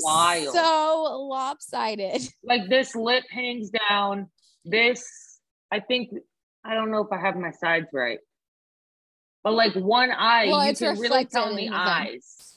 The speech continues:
Speaker 2: Mm-hmm.
Speaker 1: It's like one eye has, like, a crease that's this big. One eye has a crease that's this big. I'm like, "What the fuck?"
Speaker 2: I don't understand. I'm so,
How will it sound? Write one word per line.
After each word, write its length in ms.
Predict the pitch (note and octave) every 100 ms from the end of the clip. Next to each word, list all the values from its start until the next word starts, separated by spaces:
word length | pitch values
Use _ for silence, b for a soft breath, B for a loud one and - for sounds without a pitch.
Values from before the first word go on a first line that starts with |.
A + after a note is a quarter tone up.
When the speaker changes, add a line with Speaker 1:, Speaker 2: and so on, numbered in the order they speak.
| _ A#3
Speaker 2:
Mm-hmm. 320 | A#3+ B3+ A3+
Speaker 1:
It's 160 | A3 A#3+
like 220 | A3+ G#3+ G3
one 320 | G3 A#3+ B3
eye 280 | A#3+ A#3+ A#3
has, 260 | A#3 A3+
like, 180 | A3+ G#3+
a 60 | G#3+
crease 420 | - B3 A#3+ -
that's 220 | A3 G3+ -
this 220 | G#3+ -
big. 260 | E3+ F3+ E3+
One 180 | F3+ G#3+
eye 140 | G3+ G3+
has 80 | F#3+
a 80 | G3
crease 240 | - G#3 -
that's 100 | -
this 140 | F3+ -
big. 80 | -
I'm 120 | F3+
like, 160 | F3+ E3 - -
"What 280 | D#3 G3+ -
the 60 | G3+
fuck?" 240 | G3+ G3+ - - -
Speaker 2:
I 100 | C4
don't 200 | C4+ C4
understand. 560 | B3 A#3 G#3 B3 B3 G3
I'm 240 | A3 A#3 A3
so, 840 | - A#3 G#3+ G#3 G#3 G3+ F#3+ E3